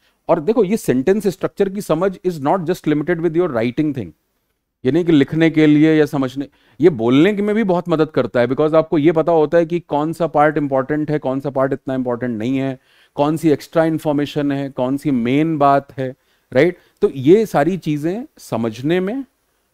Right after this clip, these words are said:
बोलने में और लिखने में आपको हर जगह ये मदद करेंगे। तो different types and structure of sentence, और उसके बाद जब सारा ज्ञान आपका हो जाएगा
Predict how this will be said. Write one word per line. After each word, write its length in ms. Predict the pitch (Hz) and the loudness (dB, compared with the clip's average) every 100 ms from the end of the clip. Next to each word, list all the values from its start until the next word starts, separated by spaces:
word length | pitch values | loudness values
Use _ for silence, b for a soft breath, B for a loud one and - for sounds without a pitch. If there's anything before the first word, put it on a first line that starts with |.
| - | -16
बोलने 560 | 90 113 135 147 180 | -4 2 4 4 2
में 240 | 185 196 254 | 0 -4 -4
और 160 | 139 139 | -2 0
लिखने 420 | 120 139 151 175 | 0 -2 -2 -2
में 220 | 160 117 101 | 0 -4 -4
आपको 340 | 117 127 - 151 | -4 -4 -2 -2
हर 200 | 127 147 | -2 -2
जगह 280 | 123 143 | -2 0
ये 160 | 156 156 | 0 0
मदद 260 | 127 110 - | -2 -4 -8
करेंगे। 360 | 95 87 82 - _ _ _ _ _ _ _ _ _ _ _ _ _ _ _ _ _ _ _ _ _ _ _ _ | -10 -10 -16 -20 _ _ _ _ _ _ _ _ _ _ _ _ _ _ _ _ _ _ _ _ _ _ _ _
तो 80 | 135 | -2
different 440 | 117 127 139 151 | -2 0 0 4
types 280 | 143 151 160 | 6 6 2
and 120 | 151 | -4
structure 340 | 127 131 - 151 | -4 -4 0 0
of 140 | 151 | 0
sentence, 420 | 151 143 175 190 | -4 -2 -4 -2
और 120 | 175 | -4
उसके 240 | 147 - 160 | -4 -2 2
बाद 240 | 131 156 | 4 4
जब 100 | 147 | 2
सारा 360 | - - 117 156 | -4 0 4 4
ज्ञान 260 | 147 147 147 | 2 0 0
आपका 280 | 135 - | -4 -4
हो 240 | 127 107 147 | -4 -2 0
जाएगा 380 | 147 139 147 | 2 2 -2